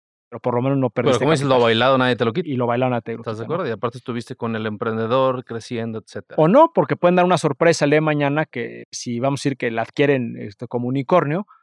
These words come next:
Speaker 1: entonces esos años de espera lo valió, porque además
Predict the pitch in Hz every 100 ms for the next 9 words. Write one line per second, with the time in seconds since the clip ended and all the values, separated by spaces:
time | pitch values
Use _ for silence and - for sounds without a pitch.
0 | _ _ _ - 135 147 120 160 - 160
1 | 165 135 - 139 147 233 - _ _ -
2 | 135 131 139 208 185 _ - 127 143 135
3 | 131 139 180 -